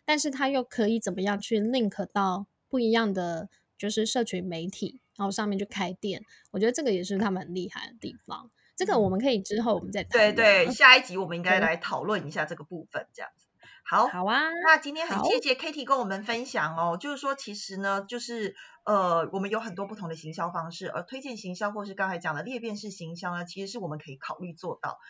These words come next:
Speaker 2: 那到底要怎么做得好呢？其实刚才 Katie 也在里面做了很多的分享。那今天呢，非常谢谢大家的收听哦，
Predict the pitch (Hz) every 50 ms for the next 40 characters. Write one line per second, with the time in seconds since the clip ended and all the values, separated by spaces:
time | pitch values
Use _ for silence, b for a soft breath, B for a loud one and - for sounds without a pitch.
0 | B B - 330 330 339 302 247 214 233 254 247 185 156 165 160 - 302 302 233
1 | - 180 - - 156 117 147 156 160 - 185 185 190 196 190 185 170 - - 180
2 | 180 180 147 - - 185 180 156 151 151 160 156 151 170 160 156 156 - - -
3 | 151 151 147 147 - 156 147 151 151 - - - - _ B B B B B B
4 | 233 233 262 269 254 269 285 269 269 262 269 269 269 254 233 220 220 240 254 233
5 | 220 202 - 226 214 226 220 208 190 180 - 208 202 196 196 - - 196 190 196
6 | 185 165 160 151 151